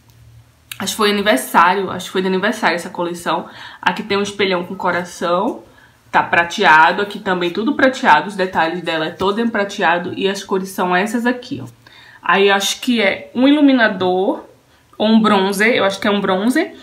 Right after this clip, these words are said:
um blush e as sombras, tá? Então a gente vai testar, fazer uma maquiagem usando, usando essas cores aqui. Então vamos lá. Por aqui que se chama The New Black, que é essa aqui do meio.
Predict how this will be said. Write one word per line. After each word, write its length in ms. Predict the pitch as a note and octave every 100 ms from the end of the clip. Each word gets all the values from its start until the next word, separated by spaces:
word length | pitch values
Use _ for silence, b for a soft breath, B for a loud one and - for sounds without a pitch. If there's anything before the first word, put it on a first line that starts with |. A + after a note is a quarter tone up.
| B B _
um 160 | B3 C#4+
blush 460 | A#3 A3+ A#3 - C#4+
e 220 | A3 B3
as 160 | B3+
sombras, 680 | - - G#3+ F#3 E3 D#3 D#3
tá? 240 | - F#3+
Então 240 | G#3 G#3+ F#3+
a 60 |
gente 200 | G3+ F#3+
vai 160 | F#3+ F#3+
testar, 520 | F#3+ G3 - F3 E3
fazer 260 | F3+ F#3+ F3
uma 140 | F3
maquiagem 480 | E3+ F3 D#3+ D#3 D3+
usando, 360 | D#3+ D#3+ E3 F3+ _ - _ _ _ _ _ _
usando 380 | F#3 F#3+ G3 F#3+
essas 500 | F3 F3+ F#3 - - B B B B - - - -
cores 340 | G3+ G3+ G3
aqui. 340 | G3+ G#3+ - B2 - - B B B -
Então 520 | A3 C4 - A3+ C4+
vamos 480 | C4 B3+ C#4 D4 D#4
lá. 500 | C4 F#3+ D#3 - - - -
Por 100 | -
aqui 240 | G3+ G#3 G#3
que 80 | -
se 100 | A#3
chama 480 | - F#3+ F#3 D#3+ b b b -
The 280 | F3+ A3+
New 280 | A#3+ B3 C#4+
Black, 560 | G#3 F#3 E3+ - E4+ - - _ _ _
que 120 | -
é 200 | A3+ - -
essa 280 | G3+ G3+
aqui 340 | A3 - G3 G#3
do 120 | G#3+
meio. 560 | G3+ F3 E3+ G3 E4